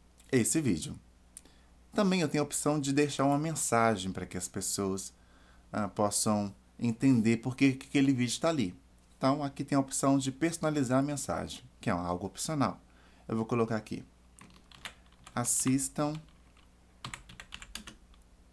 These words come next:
ou melhor, clique aqui e assista, ou melhor, ouça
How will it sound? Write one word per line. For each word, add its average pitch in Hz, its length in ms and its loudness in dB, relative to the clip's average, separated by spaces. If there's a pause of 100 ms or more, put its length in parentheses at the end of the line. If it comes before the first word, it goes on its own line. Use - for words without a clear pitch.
(920)
ou 104 60 -2
melhor, 85 300 -4 (1200)
clique 156 400 -2
aqui 104 460 -4 (1300)
e 110 280 0 (2750)
assista, 123 800 -4 (1300)
ou 127 80 0
melhor, 101 240 -2
ouça 98 500 -4